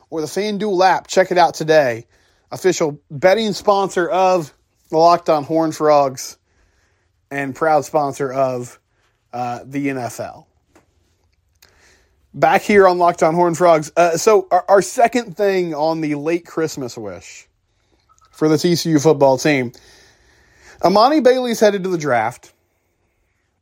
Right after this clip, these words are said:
which I don't know how unexpected that was for the coaching staff. It was a little unexpected for, for me. I think Amani could be successful at the next level, and I'm never gonna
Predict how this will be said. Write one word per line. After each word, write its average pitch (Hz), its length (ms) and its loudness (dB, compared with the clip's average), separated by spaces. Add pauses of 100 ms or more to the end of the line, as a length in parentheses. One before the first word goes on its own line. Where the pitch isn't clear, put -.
(560)
which 175 240 0
I 202 100 4
don't 262 140 0
know 254 100 -4
how 196 240 0
unexpected 175 560 -4
that 160 160 0
was 165 140 -6
for - 80 -12
the 147 100 -6
coaching 170 320 -6
staff. 170 300 -4
It 170 40 -6
was 156 120 -8
a 160 40 -6
little 196 200 -2
unexpected 156 520 -8
for, - 100 -20
for - 120 -16
me. 104 240 -16
I 156 100 -4
think 190 200 -6
Amani 170 340 -2
could 170 260 -2
be 160 120 -8
successful 151 680 -4 (400)
at 151 100 -4
the 151 60 -4
next 151 260 -2
level, 147 340 0
and 151 80 0
I'm 165 80 -4
never 185 260 2
gonna 139 380 -4